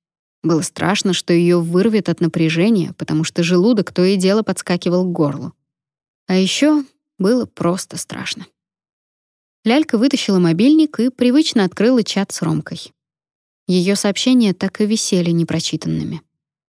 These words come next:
Она набрала на удачу его номер, но телефон по-прежнему был вне доступа. Тогда лялька написала Ластгрину: «Я еду, буду через сорок минут. Номер такси Х семьсот пятьдесят восемь Р С». «Отлично», —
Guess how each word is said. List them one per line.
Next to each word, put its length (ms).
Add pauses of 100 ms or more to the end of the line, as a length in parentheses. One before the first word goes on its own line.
(120)
Она 200
набрала 420
на 120
удачу 360
его 320
номер, 400
но 280
телефон 440
по-прежнему 680
был 200
вне 260
доступа. 480 (1120)
Тогда 260
лялька 340
написала 440
Ластгрину: 720 (560)
«Я 140
еду, 420 (220)
буду 280
через 280
сорок 360
минут. 380 (240)
Номер 300
такси 580 (220)
Х 360 (140)
семьсот 420
пятьдесят 440
восемь 420 (140)
Р 280
С». 320 (720)
«Отлично», — 560